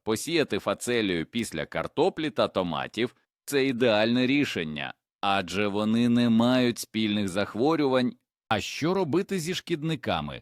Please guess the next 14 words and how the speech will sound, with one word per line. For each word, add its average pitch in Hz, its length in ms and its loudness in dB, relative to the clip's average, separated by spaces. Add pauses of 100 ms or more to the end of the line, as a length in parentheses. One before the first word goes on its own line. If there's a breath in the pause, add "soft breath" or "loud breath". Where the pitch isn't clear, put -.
(220)
які 165 360 -4
причаїлися 110 920 -2
в 92 100 -4
ґрунті? 82 580 -6 (380)
Дротяник 147 880 -2
і 165 100 -2
нематода — 117 760 -2 (200)
це 104 220 -4
справжній 160 580 -2
головний 143 460 0
біль 156 380 -2
для 113 240 -2
більшості 120 720 -4
городників. 71 800 -4